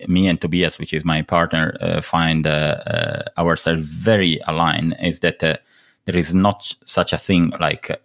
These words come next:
product and tech. There is a product development,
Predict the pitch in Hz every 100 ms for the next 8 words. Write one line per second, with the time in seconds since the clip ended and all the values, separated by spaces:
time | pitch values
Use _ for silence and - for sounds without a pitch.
0 | _ - 87 82 80 - - 85 80 76
1 | 73 _ _ _ - - - - - 151
2 | 90 87 65 85 - _ - 156 123 98
3 | 92 113 90 76 120